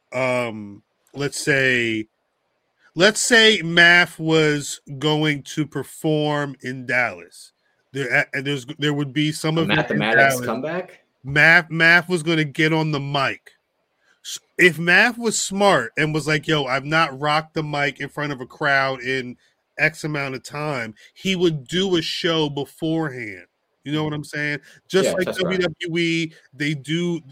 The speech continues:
Speaker 1: those Mania matches. You'll start to see them on the house shows, you know, a couple of weeks before Mania, just so they make sure that the match is right. I think Mo-,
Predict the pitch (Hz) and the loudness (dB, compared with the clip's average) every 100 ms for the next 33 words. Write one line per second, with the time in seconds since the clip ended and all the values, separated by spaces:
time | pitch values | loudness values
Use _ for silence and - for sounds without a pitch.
0 | _ 127 151 160 156 156 175 160 156 151 | _ -6 -4 -2 -2 -2 -2 -2 -2 -2
1 | 151 143 131 151 - 156 - - - 160 | -4 -8 -8 -6 -4 -6 -8 -14 -8 -4
2 | 147 143 131 131 131 123 135 127 - 127 | -4 -6 -8 -10 -8 -6 -6 -8 -8 -4
3 | 123 120 - _ _ - 151 135 120 151 | -4 -6 -12 _ _ -6 -4 -2 -4 -6
4 | 139 131 131 127 123 123 - 127 120 117 | -4 -6 -4 -6 -8 -16 -10 -8 -6 -8
5 | 113 127 131 147 135 127 123 120 - 127 | -8 -10 -10 -6 -4 -4 -6 -6 -8 -8
6 | 117 113 110 107 - _ _ 131 131 123 | -8 -8 -8 -10 -14 _ _ -6 -2 -4
7 | - 120 123 120 139 170 226 214 196 _ | -4 -10 -6 0 2 2 2 2 0 _
8 | _ 151 | _ -6